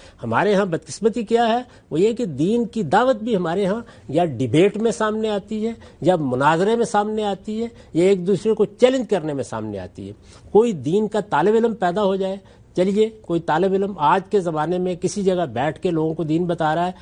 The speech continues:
آپ کو محسوس ہوتا ہے اس کے علم میں کمی ہے، آپ کو محسوس ہوتا ہے اس کی بصیرت میں کمی ہے، آپ کو محسوس ہوتا ہے کہ اس نے کچھ چیزیں غلط، تو آپ کا ربط بڑھانے کا انداز ہونا چاہیے۔ ہم فوری طور پر یہ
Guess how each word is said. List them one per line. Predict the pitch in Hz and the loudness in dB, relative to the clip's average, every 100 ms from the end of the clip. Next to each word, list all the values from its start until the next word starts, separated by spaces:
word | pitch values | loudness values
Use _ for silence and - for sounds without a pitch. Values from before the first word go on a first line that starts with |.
| - | -8
آپ | - 247 - | -2 0 0
کو | 277 | -2
محسوس | 247 185 247 | 0 -2 -2
ہوتا | 240 285 | -2 -2
ہے | |
اس | 254 - | -6 -2
کے | 220 | 2
علم | 202 170 | 2 0
میں | 113 | -2
کمی | - 85 85 | -6 -10 -12
ہے، | - - 139 120 | -18 -20 -20 -10
آپ | 135 170 - | -2 -2 0
کو | 208 | 0
محسوس | 190 185 202 | 0 -2 -2
ہوتا | 226 214 | -2 0
ہے | 247 | 0
اس | - | 0
کی | |
بصیرت | 196 196 240 220 - | 0 0 0 0 -2
میں | 127 | -6
کمی | 104 101 92 | -6 -8 -10
ہے، | 78 - - - | -14 -20 -20 -6
آپ | 139 170 - | -4 -2 -2
کو | |
محسوس | 196 180 226 196 | 0 0 0 0
ہوتا | 202 190 | 0 0
ہے | 226 | -2
کہ | 220 | -2
اس | 202 - | -2 -2
نے | 220 | -2
کچھ | 214 - | -2 -4
چیزیں | 196 214 | -2 0
غلط، | 208 214 - - - - | 2 0 -4 -18 -20 -16
تو | - | -6
آپ | 196 208 240 - | 2 2 2 0
کا | 269 | 0
ربط | 127 202 247 - | 2 2 2 0
بڑھانے | 196 151 165 185 | -2 0 0 -2
کا | 180 | -2
انداز | 160 117 117 | -2 -2 -4
ہونا | 104 95 | -4 -4
چاہیے۔ | 92 92 92 95 - - - | -6 -8 -10 -12 -18 -16 0
ہم | 170 214 | 0 0
فوری | - - 180 269 | -6 0 4 4
طور | 233 208 | 4 0
پر | 196 185 | 0 -2
یہ | 185 | -2